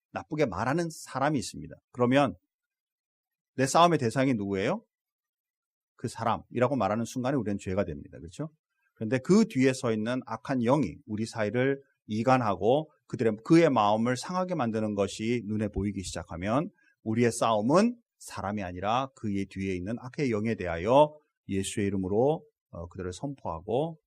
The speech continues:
사람은 사랑할 수 있는 사람으로 변화되게 되는 것이죠. 이것이 어렵기 때문에 싸움이라고 표현한다라는 겁니다.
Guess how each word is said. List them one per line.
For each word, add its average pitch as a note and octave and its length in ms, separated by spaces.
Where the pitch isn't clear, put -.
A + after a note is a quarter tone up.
사람은 B2 600
사랑할 C3 480
수 B2 140
있는 G2+ 160
사람으로 F2+ 360
변화되게 E2+ 420
되는 D#2+ 240
것이죠. - 360
이것이 C3+ 460
어렵기 C#3 480
때문에 A2+ 480
싸움이라고 G#2+ 760
표현한다라는 D#2 600
겁니다. - 300